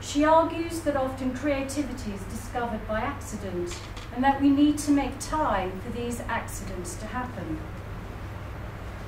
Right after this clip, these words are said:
The time for my accident happened when I first went to university in nineteen eighty-three to study English and Spanish,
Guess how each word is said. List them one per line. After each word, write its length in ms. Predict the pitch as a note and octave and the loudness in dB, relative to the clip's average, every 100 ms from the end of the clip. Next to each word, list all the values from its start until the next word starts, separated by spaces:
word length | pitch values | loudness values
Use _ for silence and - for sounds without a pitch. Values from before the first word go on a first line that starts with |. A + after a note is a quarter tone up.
| - | -6
The 80 | C#4+ | -2
time 380 | D#4+ F4+ F4+ F4 | 2 4 6 6
for 100 | D4+ | 6
my 200 | D4+ D#4 | 8 6
accident 680 | - - - G3+ F3+ F#3 | 4 0 -6 -6 -6 -6
happened 500 | - A3 - G3 G#3 - | -2 -4 -2 -4 -4 -2
when 140 | B3 | -2
I 360 | C4 C4+ C4+ C4+ - - - - | 0 0 -2 -4 -6 -8 -6 0
first 260 | C#4+ C#4 | 0 2
went 180 | C#4 C4 | 0 -2
to 100 | C4 | -2
university 560 | B3+ A#3 A#3+ A#3+ - G3+ | -4 -2 -2 -2 -6 -4
in 60 | |
nineteen 360 | G#3+ B3 B3+ B3+ | -4 -4 -4 -4
eighty-three 760 | B3 B3 A3+ - A#3 G3+ F3 | -4 -4 -8 -8 -4 -2 -2
to 120 | F3 - | -4 -6
study 400 | - B3 B3 A#3+ | -4 -4 -2 -4
English 380 | A#3+ A3+ A3 - | -4 -4 -4 -6
and 100 | G3 | -6
Spanish, 720 | - - A#3+ G3+ F3 F3 - | -6 -2 -2 -2 -4 -4 -6